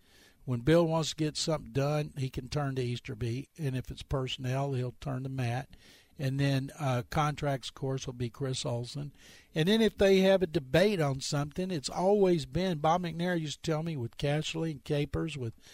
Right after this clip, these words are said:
Smith and Kubiak, if there's a difference and you can't get it worked out, come to me. And the same thing's gonna be there with Cal. And Bob said they didn't have to do that hardly at all. They always get it worked out.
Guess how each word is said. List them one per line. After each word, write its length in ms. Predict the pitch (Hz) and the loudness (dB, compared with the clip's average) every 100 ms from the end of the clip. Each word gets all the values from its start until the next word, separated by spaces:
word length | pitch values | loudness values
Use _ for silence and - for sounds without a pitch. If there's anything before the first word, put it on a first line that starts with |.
| - - | -20 -18
Smith 400 | - - 156 175 | -8 -2 0 0
and 180 | 156 147 | -2 -6
Kubiak, 600 | - 170 160 160 165 165 - - - - - | 0 0 2 2 2 0 -6 -20 -20 -12 4
if 220 | 185 208 | 4 6
there's 280 | 233 226 208 | 4 4 2
a 80 | 202 | 0
difference 680 | 202 208 - 92 - - - - _ _ _ | 2 0 -2 -12 -12 -12 -12 -20 _ _ _
and 160 | 151 147 | -6 -4
you 100 | 127 | -4
can't 500 | - - 202 208 156 | -4 -4 -4 -6 -2
get 180 | 180 180 | 0 0
it 120 | 160 | 0
worked 380 | 156 170 - 170 | -4 -4 -4 -4
out, 280 | 156 95 - _ _ _ _ _ | -4 -4 -12 _ _ _ _ _
come 280 | - 160 165 | 0 0 0
to 60 | |
me. 360 | 156 196 156 - - _ _ _ | -2 -2 -4 -6 -20 _ _ _
And 140 | 156 135 | -8 -4
the 60 | |
same 340 | 131 165 165 160 | -2 0 -2 -2
thing's 320 | 160 165 143 | -4 -4 -6
gonna 200 | 160 156 | -6 -4
be 180 | 143 151 | -4 -2
there 220 | 139 139 | 0 -2
with 140 | 110 | -4
Cal. 300 | - 175 180 | -4 -2 0
And 100 | 135 | -2
Bob 240 | 143 185 - | -2 -2 -2
said 200 | 156 139 | -4 -4
they 120 | 147 | -4
didn't 220 | 165 147 | -4 -4
have 160 | 139 - | -6 -8
to 80 | |
do 200 | 113 160 | -6 -4
that 220 | 160 113 - - - _ _ | -2 -4 -8 -20 -20 _ _
hardly 360 | 139 143 143 123 | -2 0 0 0
at 80 | |
all. 320 | 123 156 127 123 | 0 -2 -2 -6
They 140 | 113 | -8
always 480 | - 123 151 151 135 | -6 -2 0 0 -2
get 180 | 131 131 | -4 -4
it 60 | |
worked 300 | 123 120 - | -6 -10 -10
out. 220 | 143 143 | -10 -10